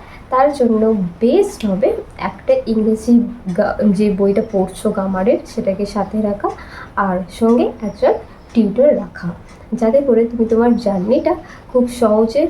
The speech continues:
নির্ভুলভাবে এগিয়ে নিয়ে যেতে পারো। আর এরকমই গুরুত্বপূর্ণ ইংরেজি বিষয়ক ভিডিও পেতে আমাকে ফলো করতে ভুলো না। আজ এই পর্যন্তই। সকলে ভালো থেকো আর আনন্দের সাথে শিখতে থাকো।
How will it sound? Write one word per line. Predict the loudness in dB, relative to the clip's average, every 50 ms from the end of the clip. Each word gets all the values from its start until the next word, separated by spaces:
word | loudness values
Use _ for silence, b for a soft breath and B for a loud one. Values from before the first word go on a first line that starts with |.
| -2 0 2
নির্ভুলভাবে | 2 4 6 6 6 6 4 4 2 2 2 2 0 0 0 0 0 -2 -2
এগিয়ে | -4 -4 -2 0 -2 0
নিয়ে | 0 -2 -4 -4
যেতে | -4 -6 -6 -6
পারো। | -8 -8 -10 -10 -10 -12 -12 -14 -20 -20 -20 B B B B B B B B
আর | -4 -4 -4 -4 -8 -8 -6
এরকমই | -2 0 2 2 2 0 0 2 2 2 2 2 -2 -8 -16 -20 -20 -20 -20 -20 -20 -20 -20 -20 -20 -20 -18 -4 0 0 2
গুরুত্বপূর্ণ | 2 2 0 0 0 0 0 2 2 2 4 4 6 6 6 6 6 4 2 B B B B B B B -2 0
ইংরেজি | 2 2 4 4 4 4
বিষয়ক | 2 2 2 0 2 2 2 2
ভিডিও | 2 0 0 0 0 -2 0
পেতে | 0 0 -2 -2 -4 -6 -12 -8
আমাকে | -4 0 0 2 2 2
ফলো | 0 2 2 2 2
করতে | 2 0 -2 -2 0 0 0
ভুলো | 2 2 0 0 0 0 0
না। | -4 -6 -8 -10 -16 -18 -20 -14 -10 -8
আজ | -8 -6 -8 -10 -6 -2
এই | -2 0
পর্যন্তই। | 2 2 0 2 2 2 4 4 4 4 2 2 0 B B B B B B B -12 -8
সকলে | -6 -4 0 2 2 2
ভালো | 2 2 2 2 2 2
থেকো | 0 -2 -2 -2
আর | -2 -2 -4 -10 -12 -14 -12 -8 -4
আনন্দের | -2 0 2 4 4 4 4
সাথে | 2 0 -2 -2 -2 -2 -4 -4
শিখতে | -8 -8 -6 -6 -6 -6 -6 -6
থাকো। | -6 -6 -8 -10 -12